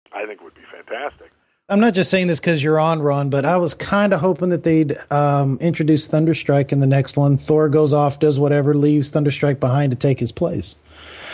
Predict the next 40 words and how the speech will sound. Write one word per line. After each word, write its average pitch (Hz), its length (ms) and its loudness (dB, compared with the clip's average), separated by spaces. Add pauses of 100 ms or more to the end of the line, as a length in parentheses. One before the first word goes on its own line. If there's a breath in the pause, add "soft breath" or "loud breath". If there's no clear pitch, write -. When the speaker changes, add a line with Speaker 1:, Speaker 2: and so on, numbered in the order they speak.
(140 loud breath)
Speaker 1:
I 160 140 -4
Speaker 2:
And 170 100 4
go 175 120 4
off, 180 180 2
and 175 80 2
now 170 60 4
Speaker 1:
believe 175 100 4
Speaker 2:
you've 175 80 2
Speaker 1:
me. 175 60 4
Speaker 2:
got 160 80 4
a 156 40 2
new 165 200 0
character, 170 460 0
and 170 140 -2
you 165 80 0
can, 165 380 -2 (180)
you 165 80 0
know, 151 60 2
it's 151 160 -4
like 156 160 2
Thor 170 360 2
Light, 165 400 0
and 143 180 -4
you 151 80 0
can 151 100 -6
go 151 140 2
on 156 180 -2
from 139 160 -4
there. 156 320 -4
Speaker 1:
Well, - 100 -12 (120)
spin-offs, 247 440 -2 (180)
yeah, 208 180 -4
uh, 139 240 -12 (100)
spin-offs 220 380 -2
being 175 200 -14
spin-offs. 185 420 -6
I 151 60 -10
mean, 147 240 -12
I 165 160 -2
always 214 240 -2